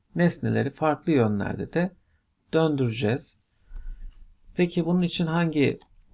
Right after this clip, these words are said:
özelliği ve hangi fonksiyonları kullanacağız? Nesnelerimizi döndürürken arkadaşlar nesnelerin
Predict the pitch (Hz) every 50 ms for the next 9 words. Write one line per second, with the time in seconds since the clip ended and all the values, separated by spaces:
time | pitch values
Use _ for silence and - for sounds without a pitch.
0 | - - - - - - - _ - - - - - 135 135 120 123 127 123 120
1 | 117 117 127 123 117 117 120 110 110 110 127 139 147 156 151 139 135 117 101 -
2 | - _ _ _ _ _ _ _ _ _ _ _ _ _ _ _ _ _ _ _
3 | _ _ _ _ _ _ _ _ _ _ _ _ _ _ _ _ _ _ - 131
4 | 127 117 - - 123 117 110 104 104 104 104 - - 117 107 107 104 101 98 -
5 | 139 143 160 170 - - - _ _ _ _ _ _ _ _ _ _ _ _ _
6 | _ _ _ _ _ _ _ _ _ _ _ _ _ _ _ _ _ - 160 180
7 | 175 - - 196 190 190 185 185 185 185 202 190 180 175 165 165 160 175 175 185
8 | 175 - - 120 127 139 143 - - 127 127 120 - 127 110 107 107 - - -
9 | 156 165 160 - 147 135 147 156 151 - - 175 165 151 131 113 117 151 170 180